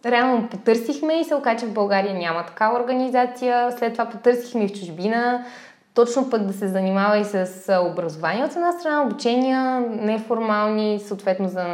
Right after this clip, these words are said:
м, в различни сфери на дейност, професионални. И от друга страна пък и онлайн платформа, и матчинг-, матчинга, нали, между кандидати и работодатели. М, всичко това на ед-, на едно място, м, го няма.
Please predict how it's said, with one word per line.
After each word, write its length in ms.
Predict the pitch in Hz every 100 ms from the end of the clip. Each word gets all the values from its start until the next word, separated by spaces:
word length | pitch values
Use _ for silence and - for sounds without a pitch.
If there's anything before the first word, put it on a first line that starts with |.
| 170 -
м, 220 | 180 175 175
в 220 | 180 175
различни 380 | 180 185 185 190
сфери 300 | - 180 175
на 180 | 160 151
дейност, 380 | 160 165 165 -
професионални. 840 | 180 190 - 208 208 233 277 285 285 - - - -
И 80 |
от 80 | 226
друга 220 | 196 240
страна 420 | 240 202 196 202 202
пък 160 | 196 196
и 40 |
онлайн 320 | 196 202 196
платформа, 680 | 190 175 - 196 220 220 208
и 100 | 185
матчинг-, 760 | 180 180 - 175 165 - 196 202
матчинга, 440 | 196 190 190 180
нали, 220 | 175 170
между 300 | 175 170 175
кандидати 580 | 175 175 170 170 170 190
и 40 | 175
работодатели. 840 | 175 - 190 202 214 269 320 320 - - -
М, 340 | 226 220 214 214
всичко 360 | - 240 226 202
това 200 | 226 220
на 140 | 202
ед-, 260 | 185 185 -
на 140 | 196
едно 280 | 185 202 208
място, 720 | 185 165 190 190 294 311 311 302 -
м, 240 | 254 254 247
го 160 | 214 240
няма. 560 | 240 214 180 170 269